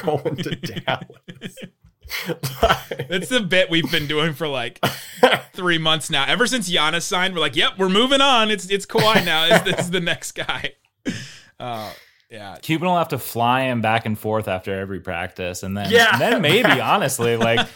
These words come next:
Speaker 3: if you can guarantee he can be in San Diego at, by the, by the time the sun goes down, he's, he's, he'll probably do it.
Speaker 1: <laughs>
Speaker 2: I just wanna see how him and Luka, like, relate or how they talk, right? Like, I just wanna see how either of them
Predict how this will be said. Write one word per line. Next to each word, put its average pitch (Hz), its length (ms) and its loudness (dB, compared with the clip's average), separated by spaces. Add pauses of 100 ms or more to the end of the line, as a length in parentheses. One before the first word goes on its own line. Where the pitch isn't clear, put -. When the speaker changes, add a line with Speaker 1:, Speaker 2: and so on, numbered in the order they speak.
(180)
Speaker 3:
if 110 40 -2
you 190 140 0
can 226 140 2
guarantee 196 560 0
he 185 100 2
can 165 140 -4
be 160 160 2
in 160 180 2
San 160 280 0
Diego 147 500 2
at, 113 240 0
by 120 180 2
the, 113 320 -4
by 120 220 4
the 113 100 -4
time 131 220 0
the 120 80 0
sun 143 240 2
goes 104 240 0
down, 104 260 0
he's, 113 300 -4
he's, 127 180 -10 (160)
he'll 151 120 -4
probably 185 280 2
do 117 140 0
it. - 120 2 (160)
Speaker 1:
<laughs> - 160 -14
Speaker 2:
I 196 120 2
just - 200 0
wanna 269 140 4
see 226 240 -2
how 190 160 4
him 196 320 0
and 165 120 0
Luka, 147 600 0
like, 131 200 -6
relate 127 560 -4
or 139 100 -4
how 151 160 4
they 151 140 2
talk, 131 480 -4
right? 135 260 -2
Like, 139 240 -14
I 160 100 2
just 180 160 -2
wanna 214 160 -2
see 185 220 -4
how 151 240 0
either 151 240 0
of 135 140 -4
them 120 340 -4